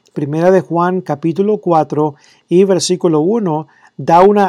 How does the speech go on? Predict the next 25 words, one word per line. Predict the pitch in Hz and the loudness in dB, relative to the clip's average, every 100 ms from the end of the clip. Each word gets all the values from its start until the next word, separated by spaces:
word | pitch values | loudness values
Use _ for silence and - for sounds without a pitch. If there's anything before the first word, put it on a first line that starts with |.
| - | 0
advertencia | 175 165 165 160 214 262 240 165 | -2 0 0 0 -4 -4 -6 -6
al | 143 | -6
pueblo | - 170 156 | -2 0 0
de | 147 139 | 0 0
Dios | 135 135 - | -4 -6 -6
y | |
dice: | 175 247 208 | -2 -2 -2
"Amados, | 180 233 254 165 196 | -2 -4 -4 -4 -6
no | 247 | -10
creáis | 214 226 214 262 269 175 | -4 -4 -2 -4 -4 -6
a | 139 | -4
todo | 170 165 160 | -2 -2 -2
espíritu, | 143 - 160 147 147 - _ - _ - - | -4 -4 -2 -2 -6 -10 _ -20 _ -20 -14
sino | - 180 156 180 185 | -6 -4 0 0 0
probad | 170 147 143 196 277 | -2 0 0 0 0
los | 254 233 | -2 -2
espíritus | 165 - - 254 262 165 139 | -4 -6 -4 0 0 -2 -4
si | 151 | -4
son | 165 170 | -2 -2
de | 160 | 0
Dios, | 135 139 131 - | -2 -4 -4 -6
porque | 170 170 160 143 | -6 -4 -4 -6
muchos | 143 196 240 - 262 254 - | -4 -4 -4 -6 -8 -8 -8
falsos | - 185 196 - 202 | -2 0 -2 -6 -12
profetas | - 208 - 160 151 156 | -8 -8 -4 -6 -4 -8